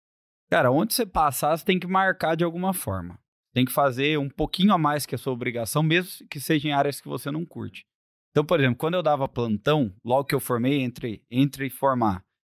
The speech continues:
e fazer a residência, teve ali três meses que eu me matei da plantão, cem, cento e vinte horas.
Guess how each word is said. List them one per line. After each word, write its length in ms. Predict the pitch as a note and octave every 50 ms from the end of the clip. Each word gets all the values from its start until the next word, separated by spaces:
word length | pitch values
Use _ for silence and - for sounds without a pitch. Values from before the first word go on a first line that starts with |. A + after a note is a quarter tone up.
| _ _ _ -
e 80 | A2 G2+
fazer 320 | - B2 A2+ A2 A#2+ B2
a 40 | A2+
residência, 520 | G#2+ A2 G2 G2 C3+ D#3 E3+ D#3+ - B2+
teve 220 | - D3+ D#3 D3+ D#3
ali 160 | C#3+ C#3+ C#3+
três 280 | - - D3+ E3 E3+ D3
meses 240 | B2 C3+ D3 C#3+
que 80 | - -
eu 60 | E3+
me 60 | E3
matei 380 | E3 E3+ F3+ G3 F#3+ - E3+ F3
da 120 | E3+ F#3+
plantão, 420 | F#3+ - A3+ B3+ A#3+ - E3 B2 A2
cem, 360 | - - - C3 D3 E3 D#3
cento 260 | - - C3+ C3+ -
e 40 | D3
vinte 260 | C#3 D3 D3 - - D#3+
horas. 320 | B2 A2+ G#2+ - -